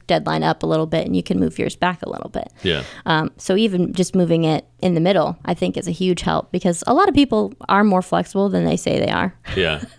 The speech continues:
Speaker 2: Yeah.
Speaker 1: <laughs> So, you know, if you just bring, bring it up and you try and work with them, like, "Well, this is how we do it in our company, but I understand that you don't pay for thirty days, so maybe we can come in the middle and, you know, we can pay in fifteen days or something
Speaker 2: Negotiate
Speaker 1: like
Speaker 2: a
Speaker 1: that."
Speaker 2: little bit. Yeah.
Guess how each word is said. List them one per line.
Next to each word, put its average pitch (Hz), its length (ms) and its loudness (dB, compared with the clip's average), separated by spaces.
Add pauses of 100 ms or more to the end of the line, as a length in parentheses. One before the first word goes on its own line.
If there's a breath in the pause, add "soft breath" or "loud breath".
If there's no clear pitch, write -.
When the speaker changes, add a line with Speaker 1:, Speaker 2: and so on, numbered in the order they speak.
(120)
Speaker 2:
Yeah. 80 280 0
Speaker 1:
<laughs> 494 360 4
So, 254 220 6
you 269 140 4
know, 220 160 6
if 220 120 2
you 294 100 6
just 262 220 4
bring, 214 360 4
bring 208 220 4
it 185 100 4
up 180 220 6
and 202 140 2
you 185 80 2
try 190 180 4
and 196 140 2
work 180 160 0
with 185 120 -2
them, 185 220 2
like, 202 180 -4
"Well, 233 180 6
this 247 180 0
is 247 80 -4
how 254 100 2
we 220 100 2
do 208 140 4
it 190 80 0
in 175 80 0
our 302 180 2
company, 233 520 2
but 180 180 4
I 175 160 2
understand 180 540 2
that 160 80 2
you 175 160 4
don't 175 180 2
pay 160 300 2
for 160 120 -6
thirty 165 280 -4
days, 185 400 2
so 170 200 -2
maybe 170 300 0
we 175 100 0
can 175 420 0 (380 loud breath)
come 180 200 0
in 170 60 2
the 165 40 2
middle 165 240 2
and, 160 240 -2
you - 320 -2
know, - 120 -2
we 175 120 2
can 175 140 -2
pay - 140 -2
in 180 100 -4
fifteen - 400 -4
days - 280 -4
or - 60 -10
something 98 180 0
Speaker 2:
Negotiate 87 360 -2
Speaker 1:
like 82 80 -4
Speaker 2:
a - 20 -6
Speaker 1:
that." 78 80 -4
Speaker 2:
little 78 200 -4
bit. 73 160 -6
Yeah. 82 260 -2